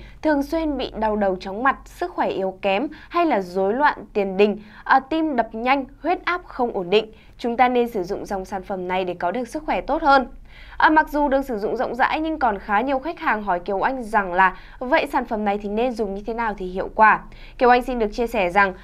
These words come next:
mỗi ngày thì chúng ta sẽ sử dụng dòng sản phẩm này là một viên đông trùng hạ thảo như trên tay Kiều Anh đấy ạ.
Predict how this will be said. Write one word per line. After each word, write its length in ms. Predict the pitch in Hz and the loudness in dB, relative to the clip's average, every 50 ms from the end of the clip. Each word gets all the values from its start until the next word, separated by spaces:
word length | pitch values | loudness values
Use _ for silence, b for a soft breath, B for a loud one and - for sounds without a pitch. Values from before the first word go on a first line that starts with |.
| B B B | B B B
mỗi 200 | - 262 277 - | 2 4 4 4
ngày 240 | 349 370 349 294 254 | 4 4 4 4 4
thì 100 | - 214 214 | 0 -4 -6
chúng 180 | - 226 226 220 | -4 -6 -6 0
ta 240 | - 269 262 262 | 2 2 2 2
sẽ 260 | 254 262 285 - 294 330 | 0 -2 -4 -4 -4 -6
sử 320 | 320 - 320 247 180 175 | -6 -4 -2 -2 -2 -2
dụng 280 | - - 226 - 117 233 | -2 -4 -4 -4 -4 -6
dòng 160 | 226 202 190 | -6 -6 -6
sản 140 | - 196 180 | -6 -8 -8
phẩm 280 | - 208 190 180 180 | -6 -6 -6 -4 -2
này 120 | 185 185 190 | -2 0 0
là 80 | 190 | 0
một 260 | 190 190 196 196 196 190 - 185 | 0 2 0 0 0 0 -6 -2
viên 280 | 190 240 240 240 233 226 | 0 0 0 0 2 0
đông 160 | 220 220 220 | 0 0 0
trùng 180 | 214 214 185 190 | -2 -6 -6 -4
hạ 140 | 190 - - | -6 -8 -6
thảo 200 | - 208 175 175 | -6 -6 -6 -6
như 120 | 185 202 | -6 -8
trên 180 | 208 - 220 214 | -6 -6 -6 -4
tay 120 | 220 202 | -4 -4
Kiều 220 | 202 202 185 185 196 | -2 -2 0 0 0
Anh 120 | 202 196 | 0 2
đấy 100 | 190 202 | 2 2
ạ. 140 | 202 - | 2 2